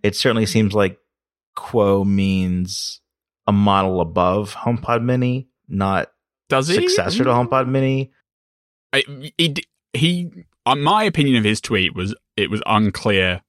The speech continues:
Speaker 2: whether he meant a HomePod Mini update or a new HomePod model.
Speaker 1: Yeah, I did say
Speaker 2: And so I tweeted him,
Speaker 1: Mm-hmm.
Speaker 2: "HomePod Mini or a bigger HomePod question mark," and you didn't answer me.
Speaker 1: Right. A-, and the one detail he does provide is that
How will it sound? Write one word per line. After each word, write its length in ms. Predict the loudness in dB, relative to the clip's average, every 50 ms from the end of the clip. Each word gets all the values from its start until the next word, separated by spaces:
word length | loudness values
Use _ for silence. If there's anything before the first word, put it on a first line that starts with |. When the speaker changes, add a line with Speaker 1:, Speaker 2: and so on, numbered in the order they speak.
| _ _ _ _
Speaker 2:
whether 240 | _ -4 -4 -2 -2
he 80 | -4 -2
meant 280 | -2 -2 -2 -4 -6 -10 _ _ _
a 80 | -4 0
HomePod 320 | 0 2 0 2 0 0
Mini 460 | 2 2 4 4 4 2 2 0 -4 -10 _ _ _ _ _ _ _ -2
update 440 | -2 -2 0 0 2 2 2 2
or 200 | 2 2 0 2
a 40 | 2
new 260 | 2 2 2 0 0
HomePod 400 | -2 -2 -2 -2 -2 -2 -4 -4
model. 460 | -2 -4 -4 -4 -4 -6 -8 -10 -12 -16 _ _ _
Speaker 1:
Yeah, 320 | -2 0 2 2 2 2
I 100 | 2 0 0
did 180 | 0 -2 -4 -2
say 200 | -2 -2 0 0
Speaker 2:
And 120 | 0 -2 -2
so 160 | 0 0 0 0
I 100 | 0 -2
tweeted 360 | -2 -2 -2 -2 0 0 0
him, 240 | 0 0 0 2 0 0 0 -2 -2 -2
Speaker 1:
Mm-hmm. 60 | -2 -2
Speaker 2:
"HomePod 240 | 0 2 0 0
Mini 420 | 2 2 2 2 2 0 0 -2 -6 _ _ _
or 140 | -2 0 0
a 40 | 2
bigger 220 | 0 0 0 2
HomePod 360 | 0 0 -2 -2 -4 -4 -4
question 280 | -2 -4 -4 -4 -4 -6
mark," 160 | -6 -4 -4
and 60 | -6
you 40 | -4
didn't 200 | -2 -4 -4 -4
answer 260 | -6 -6 -8 -10 -10
me. 80 | -6 -4
Speaker 1:
Right. 280 | -2 -2 0 -2 -4 -6 _ _ _ _ _ _ _ _ -2
A-, 200 | 0 0 0 0
and 360 | 0 2 2 2 0 0 0 -2
the 80 | 0
one 220 | 0 2 0 0 -2
detail 280 | -4 -4 -2 0 0 0
he 80 | 0
does 200 | 2 0 0 0
provide 420 | 0 -2 0 2 2 2 2 2 2
is 160 | 0 0 0
that 360 | 0 0 0 0 -2 -4 -6